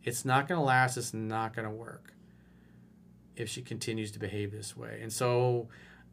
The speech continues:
it's a big question mark, and I'm sure a lot of the guys in the comments could be like, "She belongs to the streets," and she may very well belong to the streets.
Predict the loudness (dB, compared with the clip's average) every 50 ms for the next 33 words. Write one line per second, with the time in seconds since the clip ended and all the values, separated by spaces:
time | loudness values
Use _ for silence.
0 | -4 0 0 4 4 6 6 6 6 6 8 10 10 10 10 6 4 4 4 4
1 | 4 4 6 4 4 2 -2 -10 -2 2 2 2 4 4 6 8 8 10 10 8
2 | 8 8 8 8 8 10 10 8 6 2 4 6 6 6 8 6 4 2 2 2
3 | 4 4 4 4 10 12 12 12 12 12 10 10 10 8 8 8 8 8 6 4
4 | 4 6 6 6 4 2 -6 -6 0 2 2 4 4 2 2 0 -2 0 2 4
5 | 6 8 10 10 8 8 8 10 12 12 12 12 12 10 8 8 8 8 6 4
6 | 4 4 2 0 -2 -4 -4 -4 -4 -4 -2 -2 -2 -4 -6 -10 -16